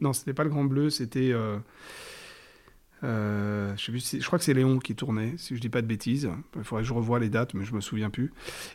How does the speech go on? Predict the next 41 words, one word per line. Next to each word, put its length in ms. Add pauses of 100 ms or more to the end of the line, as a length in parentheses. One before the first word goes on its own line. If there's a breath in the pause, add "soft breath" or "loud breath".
Et, 260
euh, 640 (1400)
il, 220
euh, 1120
j'ai 140
eu 40
la 120
chance 200
de 60
le 60
rencontrer, 420
donc 240
Claude, 300
et, 400
euh, 380
on 100
a 40
tout 140
de 40
suite, 260
euh, 140
ça 140
y 140
a 20
eu 240
un 80
très 180
bon 140
feeling, 540
et 360
j'ai 240
tourné 420
du 140
coup 360
sur 280
un 60
court-métrage, 680 (120)
euh, 300
de 100
Philippe 240
de 100